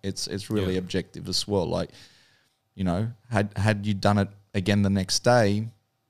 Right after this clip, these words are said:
Speaker 1: they might have given it your way. Like, you really don't know. Like, it's, it's, it's not a bad way. I mean, I know what you're saying. Like, you, you wanna take the sting out of it, but, like, it, if you were gonna go down, that's probably the best way.
Speaker 2: Yeah.
Speaker 1: Um,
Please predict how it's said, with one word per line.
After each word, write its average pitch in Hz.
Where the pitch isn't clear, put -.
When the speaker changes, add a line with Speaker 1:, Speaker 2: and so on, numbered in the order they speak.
Speaker 1:
they 92
might 90
have 92
given 104
it 117
your 156
way. 95
Like, 98
you 95
really 92
don't 92
know. 101
Like, 90
it's, 98
it's, -
it's 139
not 165
a 147
bad 104
way. 98
I -
mean, 104
I 101
know 110
what 104
you're 92
saying. 95
Like, 92
you, 95
you 92
wanna 95
take 85
the -
sting 92
out 90
of 95
it, 98
but, 87
like, 95
it, 104
if -
you 139
were 135
gonna 123
go 104
down, 98
that's 98
probably 90
the 80
best 80
way. -
Speaker 2:
Yeah. 98
Speaker 1:
Um, 95